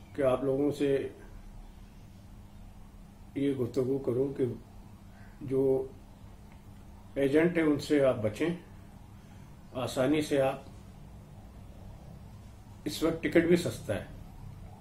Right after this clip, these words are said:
आप एम्बेसी जाएं या जेरी जाएं,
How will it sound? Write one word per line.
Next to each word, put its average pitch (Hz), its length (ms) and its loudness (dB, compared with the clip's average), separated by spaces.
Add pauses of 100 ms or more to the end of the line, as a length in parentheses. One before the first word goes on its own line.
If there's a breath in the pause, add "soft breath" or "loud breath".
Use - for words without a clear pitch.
(720)
आप 135 540 2
एम्बेसी 131 560 2
जाएं 131 320 0 (1040)
या 135 140 4
जेरी 127 400 6
जाएं, 139 300 2